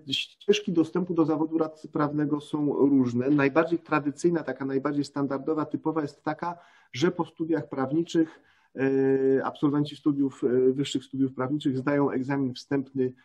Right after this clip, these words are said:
na tak zwaną aplikację, przy czym mogą wybrać aplikacje, y,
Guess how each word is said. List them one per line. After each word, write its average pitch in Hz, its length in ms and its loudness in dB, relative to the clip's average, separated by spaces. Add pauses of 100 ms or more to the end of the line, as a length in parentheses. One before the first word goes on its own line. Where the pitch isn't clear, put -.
(160)
na 143 360 2
tak 127 260 -2
zwaną 135 380 0
aplikację, 127 960 -2 (300)
przy - 100 -10
czym 262 140 2
mogą 214 340 4
wybrać 185 380 2
aplikacje, 170 800 -2 (320)
y, 165 600 2